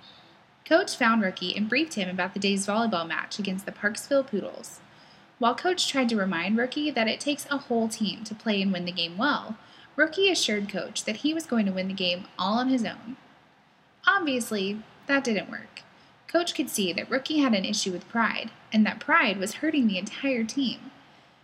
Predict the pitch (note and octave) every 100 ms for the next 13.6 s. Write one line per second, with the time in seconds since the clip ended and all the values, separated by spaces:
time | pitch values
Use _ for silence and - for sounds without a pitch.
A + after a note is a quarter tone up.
0 | _ - D#4+ D#4+ - F#4+ F#4 A#3+ G3 F3+
1 | E3+ - - C#4 F4+ F#4 C#4+ A3+ G#3 G3+
2 | G#3+ A3+ G#3+ G3 G3 F3 G3+ B3+ C#4+ -
3 | - - D4 F4+ E4+ A#3+ A3 G3+ F3+ G3+
4 | G3 F#3 E3+ F3+ - F#3+ - - - -
5 | - - - - - - A#3+ A#3 C4+ -
6 | D#4+ D#4 C4 A3+ G#3 - - G3+ G#3 A3
7 | A#3+ A3 A#3+ A3+ G3+ G3 G3+ G3+ C#4 E4+
8 | C#4+ F3+ - - - - - - - A#3+
9 | D4+ F4 D#4 B3+ A3 G#3+ G3+ F3+ - G3+
10 | A3 G#3+ G3+ C4 B3+ G#3 F3 F3+ F3 B3+
11 | A#3 F3+ E3+ - A3+ A3 B3 D#4+ - D#4+
12 | A3 F3+ F3+ A3 - E4 F4+ - F#3 F3
13 | F#3+ G#3+ G3+ G3 -